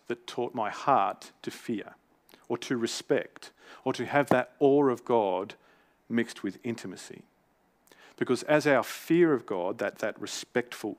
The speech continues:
awe of him increases, so does a sense of his love and a sense of what he has freed us from come into place.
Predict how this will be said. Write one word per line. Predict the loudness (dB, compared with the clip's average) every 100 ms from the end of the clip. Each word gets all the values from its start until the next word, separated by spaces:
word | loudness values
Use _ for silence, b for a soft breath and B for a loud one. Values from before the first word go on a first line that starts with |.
| -2
awe | 0 0
of | -2 -6
him | -4 -4 -4 -8
increases, | -8 -2 -2 -2 -6 -10 -12 B B B
so | -4 0
does | 0 -2
a | -6
sense | -4 -4 -2
of | -4
his | -4 0
love | 0 0 -6 -16 B B B -6
and | -4
a |
sense | -2 -2 0 0
of | 0
what | 0
he | -2
has | -4 -6
freed | -2 0 0
us | -2
from | -8 -10 -12 -14 _ b b _
come | -6 -4
into | -6
place. | -10 -6 -6 -6 -16